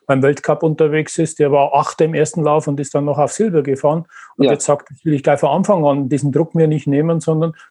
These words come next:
Speaker 1: gleich vom Anfang an sauber sein und nicht nachtrauern, was im ersten Lauf nicht funktioniert hat. Ja,
Speaker 2: Den
Speaker 1: das
Speaker 2: ersten
Speaker 1: ist
Speaker 2: Lauf wird man nicht nochmal fahren können.
Speaker 1: Ja, genau.
Speaker 2: Deshalb, äh, nimmt man halt den
Speaker 1: Ja.
Speaker 2: nächsten.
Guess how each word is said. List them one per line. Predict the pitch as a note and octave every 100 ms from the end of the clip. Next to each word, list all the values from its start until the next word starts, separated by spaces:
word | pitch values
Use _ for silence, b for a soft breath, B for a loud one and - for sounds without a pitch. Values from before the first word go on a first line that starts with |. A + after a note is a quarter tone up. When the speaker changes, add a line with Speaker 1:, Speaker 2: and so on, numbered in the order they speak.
| -
Speaker 1:
gleich | C3+ C3+
vom | D3+ D3
Anfang | F3+ F#3+
an | D3+ C#3+
sauber | C3+ C#3 D#3+
sein | - D#3
und | D3+
nicht | D3+ E3+ C3
nachtrauern, | D3+ - D#3+ C#3 C3
was | C3 C#3
im | C#3
ersten | C#3 - C#3
Lauf | C#3 C#3+
nicht | C#3
funktioniert | - B2+ - C3 B2+
hat. | C3 C3 _ B B B B
Ja, | G#3+ E3+ -
Speaker 2:
Den | A#2+
Speaker 1:
das | A#2
Speaker 2:
ersten | C#3 D3 D3
Speaker 1:
ist | C#3+
Speaker 2:
Lauf | B2+ D#3+ G#2
wird | D3 D3
man | C#3
nicht | C#3 B2+
nochmal | C3+ B2+ C#3+ B2
fahren | B2 D#3
können. | D#3+ G#2 E2+ D2 _ _ -
Speaker 1:
Ja, | E3 - -
genau. | C4
Speaker 2:
Deshalb, | D#3 - A#2+ A#2 - G2
äh, | B2+ A#2 A2
nimmt | C3 C3+
man | A#2
halt | B2+ B2
den | C#3
Speaker 1:
Ja. |
Speaker 2:
nächsten. | - - -